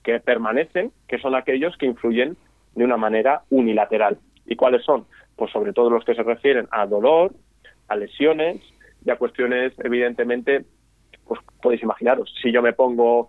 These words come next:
hielo en una pierna y en la otra no, si me echo una crema o si hago algún tipo de trabajo unilateral,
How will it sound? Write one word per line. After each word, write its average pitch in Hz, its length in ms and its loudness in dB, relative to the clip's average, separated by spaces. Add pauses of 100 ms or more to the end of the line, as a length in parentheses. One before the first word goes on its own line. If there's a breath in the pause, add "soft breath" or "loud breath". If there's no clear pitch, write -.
(140)
hielo 123 420 0
en 113 60 -2
una 120 200 -2
pierna 117 300 0
y 104 60 -2
en 104 60 -2
la 107 80 2
otra 110 220 -2
no, 131 300 0 (200 loud breath)
si 123 100 -2
me 120 80 0
echo 117 160 -6
una 113 160 -2
crema 123 520 -2 (220)
o 117 140 -2
si 113 200 -2
hago 113 220 2
algún 113 220 -4
tipo 123 240 0
de 117 80 0
trabajo 117 460 -2
unilateral, 120 680 -2